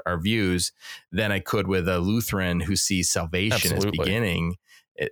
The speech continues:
Speaker 1: at that point. But, but could I do, uh, city evangelism together? I think I could with an evangelical Lutheran, um, in a different way than I could do with a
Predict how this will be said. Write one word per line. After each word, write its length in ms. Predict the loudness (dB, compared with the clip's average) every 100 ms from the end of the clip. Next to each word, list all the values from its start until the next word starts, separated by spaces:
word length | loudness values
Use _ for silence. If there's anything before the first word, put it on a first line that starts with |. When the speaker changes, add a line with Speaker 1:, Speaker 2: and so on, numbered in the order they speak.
| -4
Speaker 1:
at 120 | -4
that 240 | -2 -6 -6
point. 220 | -6 -2
But, 200 | -4 0
but 140 | -2 0
could 180 | 0
I 120 | 0 0
do, 520 | 0 0 2 0 -2 -10 -20 _ -4
uh, 440 | 0 0 0 0 -4 -12 _
city 320 | -2 0 2
evangelism 680 | 2 2 0 2 2 2 0
together? 480 | 0 0 2 0 0
I 80 | -2
think 200 | 0 0
I 60 | 0
could 400 | 0 2 2 2
with 180 | 2 2
an 160 | 2
evangelical 640 | 2 0 0 0 0 0 2
Lutheran, 640 | 2 0 -2 0 0 -2 -8 _ _ _
um, 340 | -4 -2 -2 0
in 100 | 0
a 60 |
different 380 | 0 -2 -2 0
way 200 | 0 2
than 120 | 2
I 140 | 0 -2
could 200 | -4 -2
do 300 | 0 2 2
with 260 | 0 0
a 320 | 0 0 -2